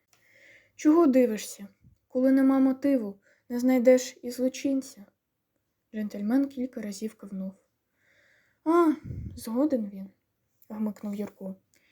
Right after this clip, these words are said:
«Тільки ж мені від того не легше. Як далі діяти?» Пес легенько загарчав, без погроз чи виявив недоволення, просто аби не мовчати.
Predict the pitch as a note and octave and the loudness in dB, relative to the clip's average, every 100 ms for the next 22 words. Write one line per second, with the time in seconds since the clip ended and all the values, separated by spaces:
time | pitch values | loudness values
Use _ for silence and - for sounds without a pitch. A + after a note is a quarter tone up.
0 | _ - B3+ B3+ C4 B3+ C4 B3 B3 B3 | _ -6 -4 -2 2 4 4 4 0 -2
1 | A#3+ A#3+ A#3+ A#3+ C4 C4 - G3+ - _ | -4 -2 -2 0 0 0 -6 -16 -18 _
2 | _ _ _ - D4 C4+ - - G3 A3 | _ _ _ 2 4 4 -2 -14 -10 -4
3 | B3 A3 G#3 _ _ G#3 A3 G3+ G3 - | -2 -4 -10 _ _ -8 -6 -8 -14 -20
4 | _ _ _ _ _ _ _ _ _ A#3+ | _ _ _ _ _ _ _ _ _ -4
5 | B3 A3 G3+ G3+ G3+ G3 G3 G3 - A#3 | -4 -6 -8 -8 -8 -10 -12 -14 -8 -2
6 | B3 C4 _ G#3+ - - G3+ B3+ B3+ - | -2 -4 _ -14 -12 -14 -6 -4 -4 -4
7 | B3 A#3+ A#3 A3+ A#3 A#3+ A#3 A3+ G3 F#3+ | 0 0 -2 -6 -6 -6 -4 -6 -6 -12
8 | G#3 _ _ - - - D4+ D4+ A3 G3+ | -16 _ _ -20 -14 -2 -2 -2 -6 -6
9 | G#3 G#3 A3+ - G#3 F#3+ - | -6 -6 -8 -10 -14 -14 -16